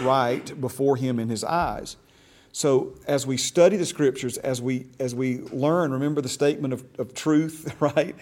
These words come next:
And our lives coming into alignment and agreement with it, um, this is how the approval that we've already been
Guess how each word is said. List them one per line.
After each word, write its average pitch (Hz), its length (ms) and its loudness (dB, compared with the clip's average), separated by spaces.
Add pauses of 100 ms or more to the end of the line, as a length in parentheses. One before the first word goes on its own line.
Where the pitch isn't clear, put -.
(280)
And 127 120 0
our 135 160 4
lives 139 320 4
coming 143 300 -6
into 135 200 -2
alignment 127 380 -2
and 117 100 -6
agreement 117 380 -4
with 170 320 0
it, 107 240 -6 (460)
um, 120 520 -4
this 147 280 0
is 147 120 -2
how 135 220 2
the 120 100 -2
approval 135 440 2
that 120 140 -4
we've 120 180 -4
already 135 360 0
been 110 320 -8